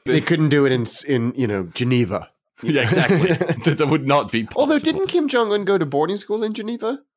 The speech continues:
Speaker 1: Or in
Speaker 2: Yes,
Speaker 1: Switzerland?
Speaker 2: in
Speaker 1: Yeah.
Speaker 2: Switzerland. I think in Switzerland, like, you know, I think at the French part, there's a lot of boarding schools right there. So yeah, that's where he grew up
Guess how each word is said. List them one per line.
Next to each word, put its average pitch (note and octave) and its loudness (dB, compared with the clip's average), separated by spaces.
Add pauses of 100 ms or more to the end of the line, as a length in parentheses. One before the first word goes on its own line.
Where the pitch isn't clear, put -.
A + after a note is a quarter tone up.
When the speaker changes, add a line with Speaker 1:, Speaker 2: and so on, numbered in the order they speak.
Speaker 1:
Or C#3 -2
in D3 -2
Speaker 2:
Yes, E3 2
Speaker 1:
Switzerland? C4 -4
Speaker 2:
in C3 4
Speaker 1:
Yeah. F#3 2
Speaker 2:
Switzerland. B2+ 2
I - 2
think A2+ -2
in A2 2
Switzerland, G2 -2
like, F2+ -2
you G2+ -4
know, G2 2
I A2 2
think F#3 -2
at - 0
the A#2 -2
French A2 0
part, G2 2
there's G#2 0
a B2 0
lot C3+ 4
of G#2 -2
boarding G#2 2
schools F2 -2
right E2 2
there. D#2+ 0
So E2 0
yeah, F2+ 2
that's - -4
where G2 2
he E2 0
grew G#2 4
up F#2 0